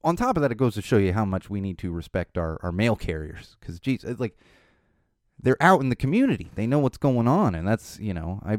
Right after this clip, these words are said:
I would say that's why I'm friendly with mine. No, I'm just friendly with mine 'cause he's, he's a nice guy. Like, you know, I just, he's, "Hey, how's it going?" We'll, you know, talk for two minutes or whatever, and,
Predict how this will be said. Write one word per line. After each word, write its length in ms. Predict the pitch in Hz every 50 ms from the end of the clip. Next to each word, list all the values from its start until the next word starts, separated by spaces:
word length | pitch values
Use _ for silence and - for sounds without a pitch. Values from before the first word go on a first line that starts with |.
| - -
I 100 | 117 135
would 120 | 143 -
say 120 | - 120
that's 180 | 110 123 127 - -
why 140 | 98 98 104
I'm 140 | 104 98
friendly 260 | - 110 117 127 123 120
with 100 | 110 131
mine. 140 | 143 127
No, 80 | 143 185
I'm 80 | 180 156
just 120 | 127 -
friendly 200 | - 160 156 135
with 80 | 113 110
mine 200 | 151 156 120 98
'cause 160 | 110 92 85
he's, 160 | 92 80 -
he's 200 | - 104 104 95
a 40 | 104
nice 160 | 113 110 90
guy. 320 | 90 127 127 104 80 78 - _ -
Like, 300 | 98 95 90 87 - -
you 120 | 90 92 85
know, 140 | 85 90
I 80 | 95 87
just, 240 | 82 85 80 - -
he's, 180 | - 82 85 - -
"Hey, 140 | - - 180
how's 100 | 120 113
it 60 | 120
going?" 200 | 139 135 104 90
We'll, 180 | 90 92 95 87 - _
you 120 | - - 87
know, 120 | 80 87 - _ _ _ -
talk 200 | - 92 90 -
for 100 | - 92
two 180 | - - 101 90
minutes 320 | 87 90 90 87 - -
or 80 | 90 85
whatever, 400 | 87 85 85 85 90 98 92 85
and, 160 | 82 82